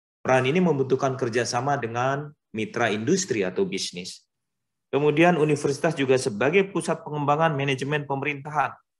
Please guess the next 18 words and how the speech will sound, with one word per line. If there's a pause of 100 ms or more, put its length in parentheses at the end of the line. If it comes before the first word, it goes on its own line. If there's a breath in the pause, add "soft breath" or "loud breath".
(300)
pusat
penelitian
untuk
mengembangkan
kebijakan
di
berbagai
bidang, (480)
serta
pusat
pengembangan
di
masyarakat. (1400)
Kemudian,
eh,
spe-, (880)
sebelum
ini,